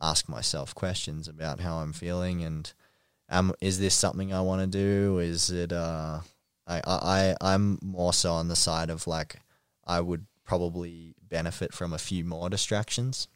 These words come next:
<laughs> 'cause I'm so, like, got my blinders on all the time.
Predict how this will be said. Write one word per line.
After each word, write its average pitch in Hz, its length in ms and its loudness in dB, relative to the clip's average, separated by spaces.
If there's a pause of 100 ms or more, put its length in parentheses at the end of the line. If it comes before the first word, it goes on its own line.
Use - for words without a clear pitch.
(100)
<laughs> - 540 -8
'cause 110 200 10
I'm 98 160 8
so, 92 400 8
like, 87 260 4 (720)
got 80 160 2
my 87 100 4
blinders 85 500 0
on 92 160 2
all 92 120 0
the 95 60 2
time. 110 360 2